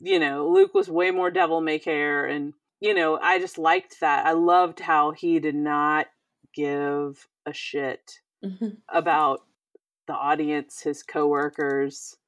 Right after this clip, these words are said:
Speaker 1: Um,
Speaker 2: <laughs>
Speaker 1: you know, it, it really appealed to me. And the, the funny thing about Luke is, I don't know, I've heard women have crushes on him, but I mean, how could you?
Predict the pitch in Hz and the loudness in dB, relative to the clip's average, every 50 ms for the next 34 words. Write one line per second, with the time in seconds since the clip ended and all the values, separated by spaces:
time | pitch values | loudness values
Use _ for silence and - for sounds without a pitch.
0 | _ _ _ - - 107 - - - - 156 143 139 139 135 139 139 135 262 - | _ _ _ -8 -8 -8 -8 -8 -6 -2 -2 0 0 -2 -4 -6 -6 -8 -8 -4
1 | - - 330 320 320 - - - _ _ - _ _ _ _ _ _ - - _ | -2 -2 -2 -4 -6 -16 -18 -18 _ _ -20 _ _ _ _ _ _ -20 -20 _
2 | _ _ - - _ _ _ _ - - 196 180 165 151 143 139 139 - - - | _ _ -20 -20 _ _ _ _ 2 2 4 4 4 2 0 0 -4 -6 -4 -4
3 | 254 254 - - 254 247 - 240 262 262 262 240 196 - 226 208 208 202 - - | -4 0 2 2 2 4 4 4 4 4 4 0 0 2 2 2 2 2 0 -2
4 | 190 170 165 165 160 156 156 - - - - - _ _ - 190 202 185 - _ | -2 0 0 0 0 -2 -4 -6 -12 -20 -20 -20 _ _ -2 0 0 0 -2 _
5 | _ _ - 190 220 214 - - 302 339 381 359 320 - - - 180 - 240 226 | _ _ -4 -2 -2 -2 -2 0 2 2 2 2 0 -2 -6 -12 -8 -4 -4 -2
6 | 220 208 190 277 349 156 143 - 185 - 403 - - 339 330 330 320 - - - | -2 0 2 2 2 2 4 4 4 4 4 2 0 0 2 0 0 -4 -10 -18
7 | _ _ _ _ - - _ - 240 262 269 254 247 254 233 220 214 - - 226 | _ _ _ _ -20 -12 _ -4 -2 -2 0 0 2 4 4 4 2 2 2 2
8 | 247 269 247 226 - - - - - - _ _ - - 170 190 415 415 214 214 | 2 2 0 -4 -10 -14 -16 -20 -20 -20 _ _ -6 0 0 2 2 2 0 0
9 | 202 185 - _ - - - 185 170 160 151 - - - - - 165 170 - 240 | -2 -4 -6 _ -6 -2 2 2 2 2 -2 -8 -10 -4 0 0 0 0 0 -2
10 | 240 233 262 254 262 269 262 262 285 285 285 285 254 - - - _ - 392 403 | -2 0 -2 -2 -2 -2 -2 -2 -2 -2 -2 0 -2 -2 -4 -4 _ -4 -2 -2
11 | 403 381 381 370 370 285 - _ _ - - - - - 277 285 277 - - - | 0 0 -2 -2 -4 -8 -14 _ _ -16 -14 -8 -2 0 0 0 0 -2 -10 -8
12 | - 311 339 349 339 - 226 214 190 180 - | -2 0 0 0 0 0 2 4 4 4 4